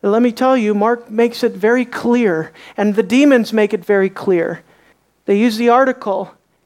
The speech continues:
the, the Son of God. Underline that word.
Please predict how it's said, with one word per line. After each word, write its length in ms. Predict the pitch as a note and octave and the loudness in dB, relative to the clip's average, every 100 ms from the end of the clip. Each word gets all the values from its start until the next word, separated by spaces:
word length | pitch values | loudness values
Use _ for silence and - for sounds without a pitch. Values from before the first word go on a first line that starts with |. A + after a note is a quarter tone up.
| _ _ - | _ _ -20
the, 680 | E3 E3+ C#4 D#4 C4+ F3+ D#3+ _ _ _ _ _ _ _ | -12 0 4 6 6 2 -4 _ _ _ _ _ _ _
the 640 | F#3 F3+ C4+ D4 C4+ F3+ - _ _ _ _ _ - | -16 -2 4 4 4 -2 -12 _ _ _ _ _ -18
Son 280 | - A3+ G#3 | -6 -2 -2
of 140 | F3+ | -2
God. 180 | G3 F3+ | -2 0
Underline 460 | A3 C4+ B3 G#3+ | 2 4 4 2
that 200 | G#3 F#3 | 0 -2
word. 420 | G3+ F#3+ F3+ - | -4 -6 -6 -10